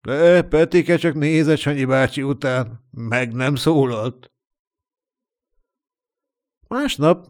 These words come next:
anya elment Petivel az áruházba.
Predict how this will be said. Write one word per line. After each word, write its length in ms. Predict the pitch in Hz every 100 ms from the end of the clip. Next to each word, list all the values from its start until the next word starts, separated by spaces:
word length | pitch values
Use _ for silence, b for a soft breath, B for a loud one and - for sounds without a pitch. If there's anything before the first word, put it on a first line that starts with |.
| -
anya 460 | 226 214 180 165 -
elment 500 | 202 233 202 185 165
Petivel 440 | 120 127 160 180
az 140 | 160 135
áruházba. 1000 | 104 104 104 107 110 107 107 123 -